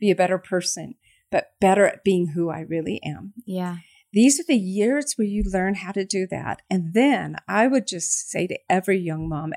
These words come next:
Speaker 1: ask God to give you a vision for your future,
Speaker 2: Mm.
Speaker 1: for when your life is not taken up with just either a part-time or full-time job that you don't absolutely adore. It's
Speaker 2: Yeah.
Speaker 1: just a job because you need insurance or you need to pay the bills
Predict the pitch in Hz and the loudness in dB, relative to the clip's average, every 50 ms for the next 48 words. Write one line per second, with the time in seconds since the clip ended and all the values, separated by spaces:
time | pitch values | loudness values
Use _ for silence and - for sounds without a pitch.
0 | - - 160 165 185 233 - - - - 202 190 196 196 - - - 165 160 - | -6 -2 0 0 2 2 0 0 0 2 2 2 2 0 -6 -6 -4 -4 -4 -2
1 | 190 190 - - - 175 175 - 160 160 170 - 180 170 175 196 - _ - - | -4 -4 -4 -2 -2 -2 -2 -2 -2 -2 -2 -4 -6 -6 -8 -10 -12 _ -20 -20
2 | _ _ - - 170 156 151 151 143 139 - - 156 143 139 - - - - - | _ _ -6 -2 -2 0 0 -2 -2 -4 -6 -8 -8 -8 -8 -8 -10 -12 -12 -14
3 | 214 _ _ 208 196 190 185 185 180 175 175 170 170 - - 214 202 190 180 202 | _ _ _ -6 -6 -4 -2 -2 -4 -4 -6 -8 -6 0 4 4 6 6 6 4
4 | 202 202 202 202 185 196 185 180 175 180 170 170 170 185 208 233 - - - - | 6 6 4 4 4 2 2 0 0 0 0 2 4 4 4 4 2 -2 -6 -6
5 | 190 180 - 185 180 175 - - - 196 190 - - 190 170 - - 165 170 - | -4 -4 -2 -2 -2 -2 -4 -4 -4 -4 -2 -2 -2 -2 -2 -2 -2 -2 -2 -4
6 | _ _ - 165 170 165 151 156 156 - - - - _ _ _ _ - - 180 | _ _ -2 0 2 2 2 0 -4 -10 -18 -20 -20 _ _ _ _ -2 2 2
7 | 170 170 170 - - - - - - - _ _ - 196 196 185 185 170 156 - | 4 4 2 0 -4 -6 -8 -12 -14 -14 _ _ -2 0 2 4 4 2 2 0
8 | 151 - - - 175 165 160 160 - 185 170 170 170 165 170 151 143 - - 190 | -4 -8 0 2 4 4 4 2 -4 -4 -2 -2 0 0 -2 -4 -2 0 0 0
9 | 165 - 196 160 170 170 - 180 147 151 165 - - - - _ _ - - - | 0 0 -2 -4 -4 -2 -2 -2 0 0 -2 -4 -8 -12 -14 _ _ -2 -2 -2
10 | - 165 170 160 151 135 - _ - 156 156 - - - 170 160 - - 151 147 | 0 0 2 2 2 2 0 _ -6 -6 -4 -4 -6 -8 -8 -8 -6 -4 -4 -4
11 | - - _ - 160 156 175 156 127 135 135 139 175 - _ _ _ _ _ - | -6 -10 _ -6 -2 0 2 2 2 0 -2 -6 -10 -14 _ _ _ _ _ -2
12 | 180 190 180 180 180 165 - 202 190 185 190 160 151 170 170 190 - - 165 156 | -2 0 0 0 0 -2 -4 -6 -2 0 2 4 4 2 0 -4 -4 -4 -6 -6
13 | 156 - 180 175 170 165 175 180 170 165 - - 175 165 160 160 160 - 175 165 | -6 -6 -4 -2 -2 -2 -2 -2 -4 -4 -4 -6 -6 -6 -6 -6 -8 -8 -8 -8
14 | 165 170 160 156 156 156 - - - 175 165 170 170 175 165 175 170 165 175 175 | -6 -4 -4 -4 -4 -4 -8 -8 -6 -4 -4 -4 -4 -4 -4 -2 -2 0 0 -2
15 | 165 165 | -2 -4